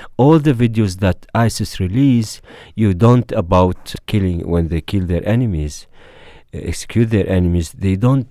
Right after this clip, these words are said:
see the face of the victims. You don't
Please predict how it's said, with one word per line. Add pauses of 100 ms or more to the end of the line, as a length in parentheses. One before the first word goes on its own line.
see
the
face
of
the
victims. (560)
You
don't